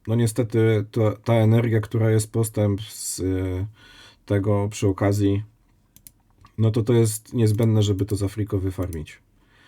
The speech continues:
Tak samo będziecie musieli otworzyć ileś tam, e, trzydzieści łącznie skrzyń, e,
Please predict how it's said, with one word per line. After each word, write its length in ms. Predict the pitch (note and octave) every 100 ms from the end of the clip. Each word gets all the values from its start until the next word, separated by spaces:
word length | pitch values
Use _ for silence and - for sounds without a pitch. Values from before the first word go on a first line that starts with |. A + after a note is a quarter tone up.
| _ _
Tak 160 | A#2 A2+
samo 280 | B2+ B2+
będziecie 380 | B2 B2 A#2 A#2+
musieli 320 | A#2+ A2 A#2+
otworzyć 440 | A2+ A2 A#2 A2+ G#2+
ileś 200 | A#2 G#2+
tam, 280 | A2 G#2+ G#2
e, 960 | G#2+ G#2+ G#2 G#2 G2+ G2+ G2+ G#2 G#2+ - - - _ - -
trzydzieści 540 | G2+ - A#2 A#2+ - A2
łącznie 480 | A2 A2 - A2 G#2+ G#2+ G#2 G2+ - - - G#2 G#2+
skrzyń, 460 | - - A#2
e, 60 | G#2+